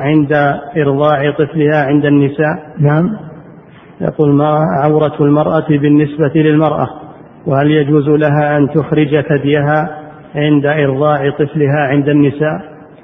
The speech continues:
Speaker 2: مش الداعي أن تخرج ثديها، تغطي، ترضع طفلها وهي مغطية ثديها. نعم.
Speaker 1: يقول فضيلة الشيخ وفقكم الله،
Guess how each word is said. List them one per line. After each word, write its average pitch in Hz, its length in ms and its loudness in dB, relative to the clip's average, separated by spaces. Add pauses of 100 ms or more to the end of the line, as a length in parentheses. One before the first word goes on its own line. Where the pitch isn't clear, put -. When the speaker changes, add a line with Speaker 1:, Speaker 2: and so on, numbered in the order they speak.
(800)
Speaker 2:
مش 185 160 -2
الداعي 175 440 2
أن 131 240 2
تخرج 131 320 -2 (440)
ثديها، 127 560 2 (1040)
تغطي، 190 460 2
ترضع 127 400 0
طفلها 190 480 2
وهي 160 180 4
مغطية 139 640 0
ثديها. 123 360 -2 (920)
نعم. 131 240 0 (1800)
Speaker 1:
يقول 143 300 -2
فضيلة 147 420 0
الشيخ 156 480 0
وفقكم 151 520 -2
الله، 151 420 2